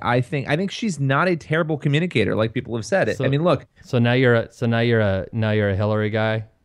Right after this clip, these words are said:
Speaker 1: No, not at all, of course. But, but I'm saying I think she gave a
Speaker 2: <laughs>
Speaker 1: good speech last night. And even my, even my wife, who is not a fan of Hillary, was like, "That was not a bad speech." I mean,
Speaker 2: Yeah.
Speaker 1: it wasn't. And I think she hit on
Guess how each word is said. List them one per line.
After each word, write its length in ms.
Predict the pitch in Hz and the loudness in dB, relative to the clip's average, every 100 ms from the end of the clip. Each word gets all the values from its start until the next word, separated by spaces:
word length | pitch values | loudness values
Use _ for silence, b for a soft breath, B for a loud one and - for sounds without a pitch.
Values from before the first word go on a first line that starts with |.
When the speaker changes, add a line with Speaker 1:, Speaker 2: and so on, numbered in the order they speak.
| _ _ | _ _
Speaker 1:
No, 160 | 214 160 | 2 4
not 220 | 135 135 | 2 2
at 80 | 110 | 2
all, 220 | 107 90 | 2 0
of 100 | 101 | -2
course. 260 | 151 113 - | -2 -2 0
But, 200 | 143 - 135 | -2 -2 0
but 120 | 151 | 0
I'm 240 | - 147 131 | 0 -2 -4
saying 460 | - 165 180 120 - | -6 -6 -4 -6 -2
I 140 | 120 | -2
think 280 | 127 147 127 | -2 -2 -6
she 380 | - - 120 104 - 104 - | -8 -10 -10 -10 -10 -10 2
gave 240 | 131 120 | 4 4
a 160 | 110 92 | 0 0
Speaker 2:
<laughs> 0 | |
Speaker 1:
good 200 | 120 113 | 0 0
speech 360 | - 127 110 117 | -2 -4 -2 -2
last 180 | 101 110 | -2 -2
night. 100 | 98 | -2
And 100 | 110 | 2
even 200 | 117 117 | 2 2
my, 260 | 110 101 | 0 0
even 420 | - 120 120 120 107 B B - | -2 -2 -2 -2 -6 B B -4
my 140 | 113 | 0
wife, 280 | 117 123 113 | 4 2 2
who 80 | 120 | -2
is 140 | 101 | -4
not 320 | 113 117 120 | -2 0 0
a 20 | 113 | 0
fan 220 | 120 104 | -2 -4
of 80 | 101 | -2
Hillary, 240 | 104 101 | -2 -2
was 160 | 104 104 | -4 -6
like, 100 | - | -2
"That 160 | 120 | -2
was 120 | 123 113 | -2 -4
not 160 | 110 | -4
a 40 | 92 | -2
bad 240 | 104 95 | -2 -4
speech." 380 | - 104 73 - | -6 -8 -8 -8
I 80 | 117 | -4
mean, 120 | 120 | 0
Speaker 2:
Yeah. 80 | 123 | 0
Speaker 1:
it 80 | 123 | 2
wasn't. 400 | 127 127 98 80 | 2 2 0 -2
And 120 | 123 | 0
I 60 | |
think 180 | 117 131 | 0 -2
she 120 | - | -4
hit 180 | 117 139 | -2 0
on 140 | 120 | 0